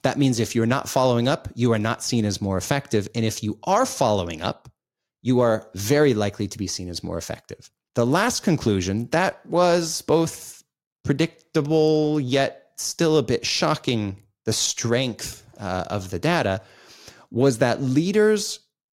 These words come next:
who were seen as inconsistent or infrequent in their follow-up had no better than a coin toss chance at being seen as more effective, regardless of what they did,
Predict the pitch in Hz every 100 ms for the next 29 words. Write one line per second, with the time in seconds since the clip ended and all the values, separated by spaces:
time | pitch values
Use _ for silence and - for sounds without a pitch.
0 | _ - 180 156 143 - 185 151 123 -
1 | 160 175 - 123 - 156 - 208 208 -
2 | 120 - 143 143 - 151 151 - 120 110
3 | 101 92 - 175 175 95 92 - - _
4 | _ _ - 139 98 101 110 139 175 190
5 | 151 127 123 123 113 117 110 104 - -
6 | 160 165 160 170 143 131 - - 135 -
7 | - - - - _ - 107 117 113 -
8 | 117 107 92 95 92 - 92 - - -
9 | - _ - 101 101 104 131 147 170 156
10 | 160 175 185 151 131